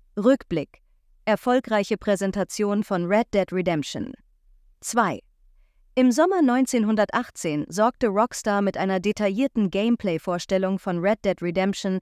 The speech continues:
zwei für Aufsehen. Diese Präsentation bot Spielern einen tiefen Einblick in die Mechaniken und Features des Spiels. Sie legte besonderen Wert auf Elemente wie die offene Welt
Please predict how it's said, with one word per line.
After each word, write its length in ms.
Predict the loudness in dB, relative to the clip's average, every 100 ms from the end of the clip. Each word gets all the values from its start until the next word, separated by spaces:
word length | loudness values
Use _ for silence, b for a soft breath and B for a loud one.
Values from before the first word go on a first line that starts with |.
| _ _ -8
zwei 340 | 0 2 2
für 220 | -2 -2
Aufsehen. 500 | 0 -4 -6 -6 -6 -12 _ _ _ _ _ -2
Diese 220 | 0 0
Präsentation 840 | 0 0 2 0 -2 0 2 2
bot 200 | 0 -4
Spielern 440 | -4 -4 -2 0 0
einen 300 | -2 -2 -2
tiefen 340 | -2 0 0
Einblick 440 | 0 0 0 -2
in 100 | -2
die 100 | -4
Mechaniken 680 | -2 -4 -2 0 0 0 -4
und 160 | -2 -4
Features 440 | -4 -4 -4 -4
des 200 | -4 -8
Spiels. 500 | -6 -6 -6 -10 -18 -20 _ _ _ _ _
Sie 140 | 0
legte 340 | 2 2 2 0
besonderen 680 | 2 2 4 4 2 0 0
Wert 260 | -2 -2
auf 140 | -4 -4
Elemente 580 | -4 -2 0 0 -2
wie 80 | -2
die 160 | -4 -4
offene 380 | -4 -2 -2 -2
Welt 300 | 0 -2